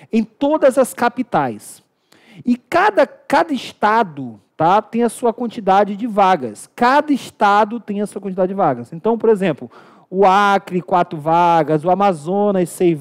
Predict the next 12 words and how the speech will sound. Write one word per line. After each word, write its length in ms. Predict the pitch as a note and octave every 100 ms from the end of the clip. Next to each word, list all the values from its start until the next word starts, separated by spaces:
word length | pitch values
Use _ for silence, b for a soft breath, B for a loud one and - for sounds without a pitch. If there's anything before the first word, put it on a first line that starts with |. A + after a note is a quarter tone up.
| C3+
seis 300 | - F3+ E3
vagas, 560 | C3+ D#3 E3+ D#3 D3 - B B
Distrito 400 | D#3+ G#3+ - A#3+
Federal, 420 | - A3 G#3+ G3+ G#3
duzentas 300 | F#3 F3+ G3+
e 40 |
sessenta 300 | F3+ F3+ D#3+
vagas. 680 | D3 D#3 E3 E3 C#3 C3+ - B B B
Então, 180 | F#3+ A#3+
essas 280 | C4 C#4 G#3
vagas 440 | G3+ A#3+ D4+ A3+
aqui, 400 | F#3 - A3+ B3